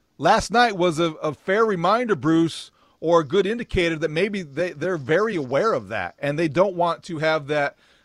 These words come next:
that sharp edge dulled at all, because it's very difficult, aside from the Cease injury and all the things that that may im-, imply. That was a tight game that the White Sox won. When you win one nothing,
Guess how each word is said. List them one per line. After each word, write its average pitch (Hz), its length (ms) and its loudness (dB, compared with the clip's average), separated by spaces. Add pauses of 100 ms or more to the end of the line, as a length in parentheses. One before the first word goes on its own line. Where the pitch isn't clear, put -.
that 143 180 -2
sharp 175 360 0
edge 151 300 0
dulled 156 460 2
at 139 160 -4
all, 135 480 4 (240)
because 151 480 -2 (300)
it's 185 180 -4
very 175 260 -2
difficult, 147 680 0 (180)
aside 165 460 0
from 180 140 -12
the 170 60 -10
Cease - 320 -12
injury 165 380 -6
and 135 80 -8
all 135 160 0
the 151 100 -2
things 156 320 -8
that 131 100 -10
that 139 180 -2
may 143 140 -4
im-, 143 200 -8 (240)
imply. 139 760 -2 (540)
That 175 280 4
was 226 140 2
a 147 60 0
tight 175 380 0
game 151 420 -4 (120)
that 135 120 -10
the 156 60 -8
White 147 300 -2
Sox 151 340 -2
won. 131 540 -2
When 139 240 -10
you 180 140 -6
win 214 280 -4
one 170 240 0
nothing, 143 560 -4